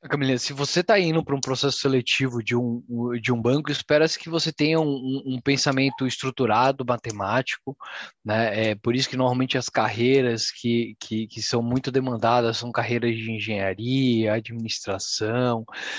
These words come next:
é, economia. É,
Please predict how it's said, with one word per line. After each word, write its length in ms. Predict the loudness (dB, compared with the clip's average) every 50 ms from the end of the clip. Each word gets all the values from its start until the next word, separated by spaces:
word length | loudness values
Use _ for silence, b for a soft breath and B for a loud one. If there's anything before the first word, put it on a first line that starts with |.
| B B _ _
é, 540 | 0 2 2 4 4 2 2 0 0 0 0
economia. 800 | 0 0 0 0 0 0 -2 -2 -4 -2 0 2 4 4 4 2 2 B B B B B B B B B _ _
É, 600 | 0 2 4 6 6 6 6 6 6 4 4 2